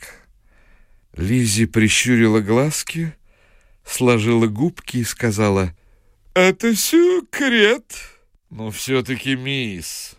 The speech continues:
будьте благосклонны к кошковедам. Вы поможете и мне лично в создании монументального труда «Введение в кошковедение».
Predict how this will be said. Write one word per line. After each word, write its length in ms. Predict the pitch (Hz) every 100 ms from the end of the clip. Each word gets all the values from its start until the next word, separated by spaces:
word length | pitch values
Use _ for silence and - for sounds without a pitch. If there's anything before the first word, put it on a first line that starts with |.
| -
будьте 580 | 76 110 131 123 - 131
благосклонны 1040 | 123 120 123 - 120 131 139 131 120 120
к 100 | -
кошковедам. 1080 | - 127 - - 127 123 139 139 117 113 92 - - - -
Вы 240 | - 78 82
поможете 580 | 87 90 98 90 - 90
и 40 |
мне 400 | 82 87 107 117
лично 540 | 110 131 - - 175
в 40 | 147
создании 640 | 135 123 104 127 117 110
монументального 800 | 104 107 107 98 117 110 98 98
труда 600 | 92 104 90 107 107 90 _ _ _ _
«Введение 920 | - 82 87 104 90 110 95 90 92
в 120 | -
кошковедение». 1080 | - 87 - 101 98 98 67 64 55 50 50